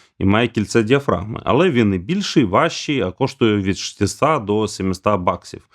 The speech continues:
В той же час, як цей, близько двохсот-трьохсот. Тож все має свою ціну. В той же час, не дивлячись на свою ціну, об'єктив має гарну скруглену дев'ятипелюсткову діафрагму,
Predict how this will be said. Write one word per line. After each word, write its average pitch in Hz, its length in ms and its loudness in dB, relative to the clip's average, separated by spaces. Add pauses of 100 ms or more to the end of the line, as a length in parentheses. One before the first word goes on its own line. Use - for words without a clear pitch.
(500)
В - 60 -20
той 107 140 4
же 98 120 0
час, 220 280 0
як 117 120 0
цей, 214 220 2
близько 131 380 -2
двохсот-трьохсот. 98 760 0 (600)
Тож 190 200 2
все 123 480 -2
має 95 260 0
свою 87 220 -2
ціну. - 360 -12 (880)
В 143 80 2
той 123 80 4
же 113 120 -2
час, 247 300 -2
не 127 140 6
дивлячись 104 520 0
на 98 80 2
свою 107 240 0
ціну, 269 300 2
об'єктив 107 520 0
має 117 260 2
гарну 139 360 0
скруглену 131 600 0
дев'ятипелюсткову 101 1040 2
діафрагму, 98 520 0